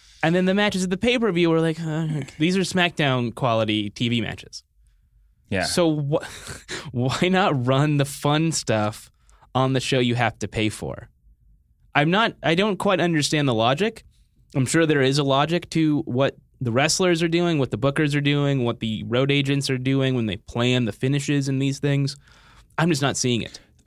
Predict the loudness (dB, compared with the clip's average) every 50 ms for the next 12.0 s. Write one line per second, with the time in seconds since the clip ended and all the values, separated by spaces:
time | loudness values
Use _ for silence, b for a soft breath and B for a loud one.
0 | _ -6 -6 -6 -6 -6 -4 -2 0 0 0 0 0 -2 -4 -4 -4 -2 -2 0
1 | 0 0 0 0 0 -2 -2 -2 -2 -2 -2 -2 -4 -4 -4 -4 -4 -6 -6 -6
2 | -6 -6 -4 -4 -4 -2 -2 -2 -2 -2 -2 -2 -2 -2 -2 -2 -2 0 0 0
3 | 0 -2 -2 -4 -4 -4 -4 -4 -4 -4 -4 -4 -4 -4 -2 -2 0 0 2 2
4 | 0 0 -2 -4 -6 -8 -12 -16 _ _ _ _ _ _ _ _ _ _ _ _
5 | _ _ _ _ _ -4 0 0 2 2 2 2 2 2 0 0 0 -2 -2 -2
6 | -2 -4 -6 -10 _ -4 -2 -2 0 0 -2 -2 0 0 0 0 -2 -4 -2 0
7 | 0 0 0 0 0 -2 -2 -2 -2 -4 -6 -6 -8 -10 -10 -10 -10 -8 -8 -8
8 | -6 -4 -2 -2 0 0 0 -2 -4 -4 -4 -2 -2 0 0 0 -2 -4 -4 -4
9 | -2 0 0 2 2 4 4 4 2 2 0 -2 -6 b b b b b b b
10 | b b b b b b b b b _ _ _ _ _ _ _ _ -16 -14 -14
11 | -14 -10 -6 -2 0 0 2 2 2 2 2 2 2 2 2 0 -2 -8 -14